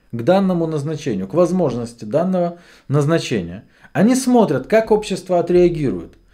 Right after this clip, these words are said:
слишком ли на дыбы встанет или нет. Первая мысль, которая пришла многим пользователям в голову, многим зрителям, читателям, отвлекают внимание. Но от чего отвлекают внимание? Некоторые начали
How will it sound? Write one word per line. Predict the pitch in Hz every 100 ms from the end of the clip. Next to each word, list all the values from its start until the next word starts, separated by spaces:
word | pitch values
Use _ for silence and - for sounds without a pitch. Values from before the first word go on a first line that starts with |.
| _ -
слишком | - - 233 247 - 185
ли | 175
на | 165
дыбы | 151 151 147
встанет | 143 - 135 123 110 -
или | 180 180
нет. | 170 107 80 - _ _ _ - - - -
Первая | 254 262 233 202
мысль, | 196 190 143
которая | - 139 147
пришла | 143 143 143 151 113
многим | 123 151 131 104 92 - _ _ _ _
пользователям | 151 160 107 110 107 113 104 101
в | 98 104 104 113 117
голову, | 147 269 262 185 143
многим | 110 117 104 104
зрителям, | 143 240 151 123
читателям, | 113 - 240 214 156 - - -
отвлекают | - 160 175 180 233 214
внимание. | 165 156 127 95 87 - -
Но | 214
от | 233
чего | - 233 214 170
отвлекают | - 117 113 104 -
внимание? | 104 90 95
Некоторые | 208 247 202 165
начали | 165 156 139